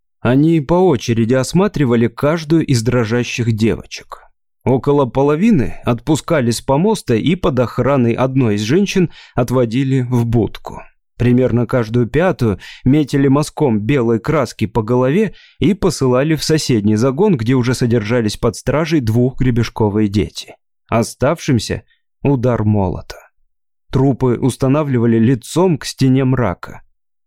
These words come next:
Над головой Эрна заполошно заверещала птица-звонарь.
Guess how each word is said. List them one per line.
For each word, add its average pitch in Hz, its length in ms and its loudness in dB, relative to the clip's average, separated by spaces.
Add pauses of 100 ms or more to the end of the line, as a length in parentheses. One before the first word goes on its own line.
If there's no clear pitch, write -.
(260)
Над 117 320 2
головой 135 600 0
Эрна 120 540 0
заполошно 160 720 0
заверещала 123 800 0
птица-звонарь. 104 1120 -2